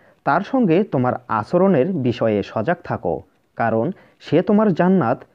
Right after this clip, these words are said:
বা তোমার জাহান্নাম।" অপর একটি হাদিসে এসেছে, রাসূল সাল্লাল্লাহু আলাইহি ওয়াসাল্লাম বলেন, "নারী যখন পাঁচ ওয়াক্ত নামাজ ঠিকমতো আদায় করবে, রমজানের রোজা রাখবে, আপন লজ্জা স্থানের হেফাজত করবে, স্বামীর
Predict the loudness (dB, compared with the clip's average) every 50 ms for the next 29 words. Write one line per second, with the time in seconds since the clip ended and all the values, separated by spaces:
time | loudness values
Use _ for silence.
0 | _ _ _ -6 -4 -4 -2 -2 -2 -2 -2 -2 -2 -4 -4 -8 -12 -6 -4 -4
1 | -2 -2 0 0 0 0 -2 -4 -6 -6 -10 -14 -18 -20 _ _ _ _ _ _
2 | _ _ _ _ _ _ _ -20 -20 _ _ -6 -4 -4 -2 0 -2 -2 0 0
3 | -2 -2 -2 -2 -4 -4 -2 -2 -4 -4 -4 -2 0 0 0 -2 -2 -4 -4 -2
4 | -2 -2 -2 -4 -10 -20 -12 _ -4 -2 -2 -2 0 0 0 0 0 -2 -2 0
5 | 0 2 0 0 0 0 0 0 0 0 0 -2 -2 -2 -2 0 0 0 2 2
6 | 2 2 0 0 -2 -4 -6 -10 _ _ _ _ _ _ -8 -4 -2 0 2 2
7 | 2 2 2 0 0 0 -2 0 0 0 -2 -2 -2 -2 -2 -2 -2 -2 0 0
8 | 0 2 0 0 0 -2 -2 -2 -4 -4 -8 _ -6 -6 -4 -2 -2 -2 -2 -2
9 | -2 -4 -4 -6 -6 -4 -2 0 0 0 0 0 -2 0 0 -2 -2 -4 -8 _
10 | _ _ _ -6 -4 -2 -2 0 0 0 0 -2 -2 -2 -2 -2 -2 0 0 0
11 | 0 0 0 0 0 0 -2 -2 -6 -12 -20 -10 -4 -4 -4 -2 0 0 2 2
12 | 2 2 2 0 0 0 0 2 2 2 0 0 -2 -2 0 2 2 0 0 -2
13 | -4 -4 -2 -4 -4 -6 -8 -8 -4 -4 -4 -2 -2 -2 -2 -2 -4 -8 _ _
14 | _ _ -8 -6 -4 -2 -2 -2